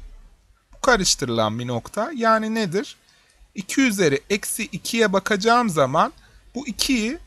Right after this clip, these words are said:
iki bölü bir gibi düşünüyorum. Bir ters çeviriyorum, bir bölü iki yapıyorum. Sonra bunun ikinci kuvvetini alıyorum. Yani ters çevirdikten sonra eksi ile işim bitiyor. Aynı zamanda eksi ile olan tek işim de ters çevirmek.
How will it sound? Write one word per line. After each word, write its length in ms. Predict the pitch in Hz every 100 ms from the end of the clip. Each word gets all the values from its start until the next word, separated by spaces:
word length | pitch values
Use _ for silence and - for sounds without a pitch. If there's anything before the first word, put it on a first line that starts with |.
| -
iki 280 | 190 - 226
bölü 280 | 220 190 180
bir 180 | 220
gibi 280 | 170 127 123
düşünüyorum. 680 | 185 - 240 226 220 233 254 - _ _ _ _ - -
Bir 80 | 156
ters 380 | - 202 226 -
çeviriyorum, 600 | 247 226 220 214 226 226
bir 200 | 147 139
bölü 160 | 117
iki 260 | 117 - 233
yapıyorum. 520 | 214 190 208 202 220
Sonra 420 | - 240 170 147
bunun 300 | 180 233 277 - _
ikinci 340 | - - 131 107
kuvvetini 500 | - 101 101 - 113
alıyorum. 380 | 107 110 113 _ _ - - _ _ -
Yani 240 | 147 156
ters 320 | - 240 247
çevirdikten 520 | 240 233 214 - 214 214
sonra 220 | 233 233
eksi 360 | 233 - -
ile 140 | 170 175
işim 280 | - 214 147
bitiyor. 300 | - - 104 _ _ - - _ _ _ _ _ _ - _
Aynı 280 | 190 208 165
zamanda 460 | 135 131 143 180 -
eksi 380 | 170 - -
ile 100 | 202
olan 280 | 156 123 131
tek 240 | - 190 143
işim 280 | - 180
de 100 | 233
ters 340 | 247 - 170 -
çevirmek. 420 | 101 92 -